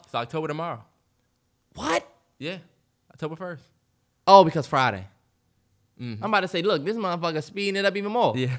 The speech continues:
Speaker 1: <laughs>
Speaker 2: But, um, it definitely, this, this, this month definitely went by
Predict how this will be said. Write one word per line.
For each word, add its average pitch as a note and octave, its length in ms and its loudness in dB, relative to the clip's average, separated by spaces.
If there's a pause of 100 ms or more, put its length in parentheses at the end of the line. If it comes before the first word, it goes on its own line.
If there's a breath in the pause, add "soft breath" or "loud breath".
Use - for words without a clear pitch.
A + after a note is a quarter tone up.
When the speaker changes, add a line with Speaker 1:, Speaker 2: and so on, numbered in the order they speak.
(100)
Speaker 1:
<laughs> D3 140 -8
Speaker 2:
But, F#3 160 4
um, D3+ 460 2 (460)
it E3+ 160 2
definitely, D#3 480 0
this, D3 220 -4
this, C#3+ 260 -4
this E3 220 -2
month D#3+ 220 2
definitely D3+ 240 -2
went B2+ 120 -4
by A#2 280 -4